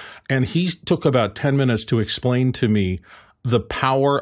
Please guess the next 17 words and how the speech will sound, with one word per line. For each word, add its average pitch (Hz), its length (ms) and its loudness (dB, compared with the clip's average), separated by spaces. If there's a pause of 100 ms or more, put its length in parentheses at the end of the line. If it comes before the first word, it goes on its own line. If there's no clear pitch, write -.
of 104 140 0
metadata 98 760 0
and 101 160 -2
how 120 260 0
it 98 80 -2
was 104 160 -4
gonna 95 200 -2
change 98 640 -4
everything. 98 760 -2
Those 127 320 0
were 120 80 2
probably 131 600 -2
the 95 140 0
next, 113 460 -2 (360)
that 120 600 -2
ten 135 220 0
minutes 117 380 0